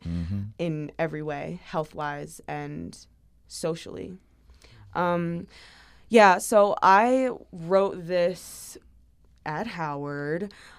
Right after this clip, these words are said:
Speaker 2: um, but I was graduating as soon as covid hit. So instead of getting to perform it at a theater, um, like Kevin's class did,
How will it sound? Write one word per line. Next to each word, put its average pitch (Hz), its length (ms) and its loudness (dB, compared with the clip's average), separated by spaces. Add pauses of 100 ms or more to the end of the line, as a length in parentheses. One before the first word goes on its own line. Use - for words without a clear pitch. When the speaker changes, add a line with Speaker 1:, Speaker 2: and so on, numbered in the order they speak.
(180)
Speaker 2:
um, 175 680 0
but 165 720 -4 (760)
I 220 140 8
was 233 160 2
graduating 165 800 -2 (100)
as 165 180 -4
soon 165 280 -6
as 156 240 -10
covid 156 380 -6
hit. 156 280 -12 (800)
So 170 500 0
instead 185 580 0
of 165 500 -2 (580)
getting 180 280 2
to 175 300 -4
perform 180 560 -4
it 160 200 -6 (140)
at 165 140 -2
a 170 40 -2
theater, 165 600 -4 (480)
um, 165 360 0
like 156 220 -2
Kevin's 170 360 -4
class 160 380 -6
did, 151 320 -6